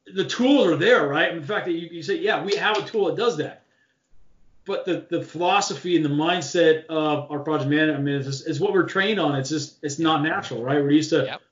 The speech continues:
Speaker 1: in this middle end, review it, send it back to me. And so, I mean, the same, same mindset with issues that I have with submittals is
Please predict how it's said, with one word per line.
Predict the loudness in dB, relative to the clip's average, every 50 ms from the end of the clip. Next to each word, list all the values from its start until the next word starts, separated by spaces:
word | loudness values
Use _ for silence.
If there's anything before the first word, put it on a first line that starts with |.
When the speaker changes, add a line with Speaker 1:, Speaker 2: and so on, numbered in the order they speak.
| _ _ _
Speaker 1:
in | -2 0
this | 0 -2 0
middle | 2 2 4 4 4 4
end, | 2 0 0 0 0
review | 0 4 6 6 6 6
it, | 6 2
send | 0 -2 -4 -2
it | -2
back | -2 -2 -2 -4 -4
to | -6
me. | -8 -8 -8 -12 _ _ _ _ _ _ _ _ _
And | -4 -2 0
so, | 4 4 6 6 6 4 2
I | 0
mean, | -2 -2 -2
the | -2
same, | -2 -2 -2 -2 -2 0 0 -2 -4 -4 -4
same | -2 -2 0 2 2
mindset | 2 2 2 2 2 4
with | 4 6 6
issues | 4 4 2 2 4 6 6 4 4 -2 -10 _ _
that | -2 0 0
I | 0
have | 2 2 2
with | 0 0
submittals | 0 -2 0 0 2 4 4 4
is | 2 0 -2 -4 -10